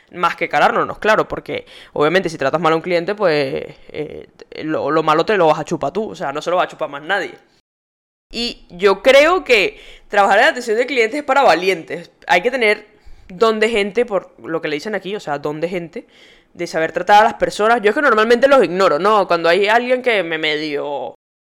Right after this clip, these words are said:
me medio pincha por ahí, yo hago como que, "Bueno, ma-, venga, Michelle, no pasa nada, ignóralo, respira, sigue con tu día", que igualito me amarga, ¿no? Pero es que es pa' que lo sepan. Entonces yo creo que la moraleja de todo esto es que al menos una vez en la vida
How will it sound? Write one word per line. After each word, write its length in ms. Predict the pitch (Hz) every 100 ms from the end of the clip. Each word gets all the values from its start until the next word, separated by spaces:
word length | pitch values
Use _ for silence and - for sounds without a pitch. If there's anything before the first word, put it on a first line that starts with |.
| _ -
me 120 | 165
medio 500 | 156 151 156 147 147
pincha 400 | 214 220 240 269
por 160 | 277
ahí, 280 | 190 196 247
yo 120 | 220
hago 160 | 185 196
como 160 | 233 196
que, 120 | 170
"Bueno, 240 | 170 156
ma-, 160 | 151 160
venga, 300 | 160 165 156
Michelle, 320 | 160 - 170
no 120 | 165
pasa 220 | 160 - 165
nada, 500 | 185 208 202 202 196
ignóralo, 560 | 165 180 196 196 196
respira, 800 | 185 151 - 190 196 196 190 196 _ _ _ _ -
sigue 240 | 214 202
con 120 | 214
tu 120 | 190
día", 260 | 190 220 226
que 80 | 220
igualito 380 | 190 190 196 269
me 60 |
amarga, 300 | 170 196 165
¿no? 140 | 165 214
Pero 200 | 147 143
es 60 |
que 200 | - 240 - -
es 120 | -
pa' 120 | 226
que 80 | 262
lo 100 | 208
sepan. 360 | - 180 139 160
Entonces 320 | 185 226 285 - 190
yo 200 | 233 233
creo 300 | 269 240 196
que 80 |
la 160 | 175 165
moraleja 720 | 180 190 185 180 180 285 330
de 80 | 285
todo 320 | 262 262 277
esto 520 | 233 - - 214 - _ _ _ _ _ _
es 300 | - 269 277
que 240 | - 220 226 - -
al 120 | 185 202
menos 340 | 247 311 -
una 300 | - 311 302
vez 300 | 302 302 320
en 180 | 320 277
la 140 | 208 185
vida 500 | 240 262 185 214